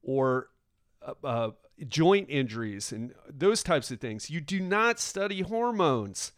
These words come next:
okay? And it, it's just ridiculous when people say that.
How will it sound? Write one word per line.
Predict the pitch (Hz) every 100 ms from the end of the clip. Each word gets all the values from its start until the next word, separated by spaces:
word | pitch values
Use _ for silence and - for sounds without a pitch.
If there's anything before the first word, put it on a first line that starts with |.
| _ _ _ _
okay? | 139 143 170 196 190
And | 156 156
it, | 143 170
it's | - 170 -
just | 202 -
ridiculous | 190 139 196 180 143 131
when | 139
people | 127 147 135
say | 139 185 180
that. | 123 104 -